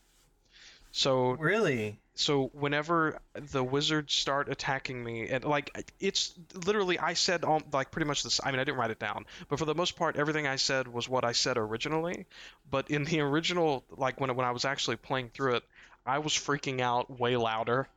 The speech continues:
Speaker 1: and it was fucking hilarious whenever the wizards started to, like, fondle me. Because, like, "Oh, thanks, wizards, are you gonna help me?" 'Cause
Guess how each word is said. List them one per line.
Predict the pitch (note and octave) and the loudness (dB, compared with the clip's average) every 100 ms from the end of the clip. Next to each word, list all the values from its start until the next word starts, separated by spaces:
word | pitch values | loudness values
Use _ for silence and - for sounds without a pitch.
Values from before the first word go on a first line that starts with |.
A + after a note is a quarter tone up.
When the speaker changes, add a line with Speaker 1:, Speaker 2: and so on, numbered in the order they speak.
| _ - - _ | _ -20 -20 _
Speaker 1:
and | A#2+ A#2 C3+ | -2 0 0
it | |
was | A#2 - | 0 0
fucking | C3 A#2+ A#2+ | -2 -2 -4
hilarious | A2 A2 G#2+ G2+ G2+ - - | 0 2 2 0 0 -2 -2
whenever | A#2+ A#2 | -2 0
the | A2+ A2 | -2 -2
wizards | A#2 A#2 A2 | 0 -2 0
started | - A#2 A2+ G#2+ | -2 0 -2 -4
to, | A2 | -2
like, | G#2 | -2
fondle | - A2 A2 | -2 -2 -2
me. | G#2 G2+ - _ _ _ _ _ _ _ - | -6 -10 -14 _ _ _ _ _ _ _ -6
Because, | G3 F#3+ | -2 0
like, | G3+ A#3+ | 0 2
"Oh, | C4+ A#3+ A#3+ | 2 4 2
thanks, | C4+ B3+ - | 0 -2 -2
wizards, | A3 A#3+ A3+ | 0 0 -2
are | G#3 | -2
you | |
gonna | A3 G#3 | -2 0
help | G3 G3 | 0 0
me?" | G3+ | -2
'Cause | G3 | -2